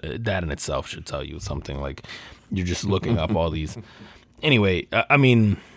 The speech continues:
Speaker 1: I'm a nerd, but I, I encourage you to just go read it, and he cites things.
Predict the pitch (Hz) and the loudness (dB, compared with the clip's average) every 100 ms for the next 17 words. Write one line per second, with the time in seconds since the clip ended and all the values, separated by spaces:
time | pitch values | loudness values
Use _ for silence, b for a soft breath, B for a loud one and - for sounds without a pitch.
0 | B - 120 117 117 127 131 120 113 - | B -4 4 6 8 8 6 6 4 4
1 | 110 110 104 - 123 113 117 107 104 104 | 2 4 4 4 4 6 4 4 2 2
2 | 104 92 113 120 113 101 95 104 - 107 | 2 4 6 6 6 4 4 2 2 2
3 | 104 - 131 123 | 2 4 6 6